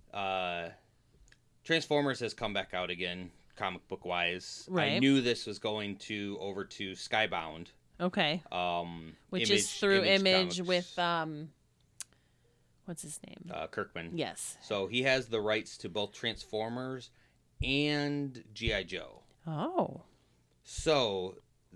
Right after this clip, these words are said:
Speaker 1: they've s-,
Speaker 2: Lucky
Speaker 1: they've
Speaker 2: him.
Speaker 1: started already with a shared universe, which I hate when people do the shared universe, but as I've said, we've had crossovers with these before.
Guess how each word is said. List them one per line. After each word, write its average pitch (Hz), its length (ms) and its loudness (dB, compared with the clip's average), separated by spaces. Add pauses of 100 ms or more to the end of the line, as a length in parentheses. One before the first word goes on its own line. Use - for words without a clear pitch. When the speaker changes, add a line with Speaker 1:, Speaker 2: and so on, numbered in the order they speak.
Speaker 1:
they've 113 260 4
s-, - 280 -8
Speaker 2:
Lucky - 360 -6
Speaker 1:
they've 226 200 0
Speaker 2:
him. 156 80 -4
Speaker 1:
started 175 420 4
already 98 760 0
with 104 380 -4
a 98 280 -4
shared 101 720 -2 (720)
universe, 98 920 -6
which - 440 -4 (1900)
I 101 80 -10
hate 104 300 -2
when 110 220 -4
people 110 320 -6
do 123 160 0
the 139 80 2
shared 139 260 0
universe, 160 320 -4
but - 180 0
as 127 200 2
I've 123 160 0
said, 131 400 0
we've 120 240 -2
had 143 260 0
crossovers 117 580 -4
with 104 140 -8
these 104 160 -6
before. 107 480 -2